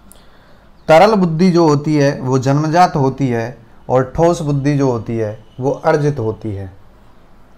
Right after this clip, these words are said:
इसी तरह से एक छोटा सा सिद्धांत है क ख ए बी का सिद्धांत। इसे क ख का सिद्धांत या ए बी का सिद्धांत भी कहा जाता है। क या ए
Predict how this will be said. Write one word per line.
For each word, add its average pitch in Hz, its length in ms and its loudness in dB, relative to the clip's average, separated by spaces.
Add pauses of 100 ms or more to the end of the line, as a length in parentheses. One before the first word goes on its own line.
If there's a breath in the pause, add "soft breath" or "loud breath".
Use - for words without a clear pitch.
(920 loud breath)
इसी 147 200 0
तरह 165 240 4
से 175 140 0
एक 143 120 -2
छोटा 156 280 2
सा 151 180 -4
सिद्धांत 139 480 -2
है 123 160 -4 (720 soft breath)
क 160 200 8 (100)
ख 143 640 2
ए 170 220 2
बी 147 240 0
का 143 160 0
सिद्धांत। 104 600 -8 (1300 soft breath)
इसे 156 360 0 (220)
क 180 180 4 (100)
ख 156 220 2
का 170 120 2
सिद्धांत 156 480 -2
या 165 160 0
ए 156 240 -4
बी 147 180 -2
का 143 160 0
सिद्धांत 127 420 -2
भी 139 140 -6
कहा 113 220 0
जाता 113 300 0
है। 131 180 -8 (1500 soft breath)
क 170 500 4 (260)
या 143 300 4 (280)
ए 127 400 -2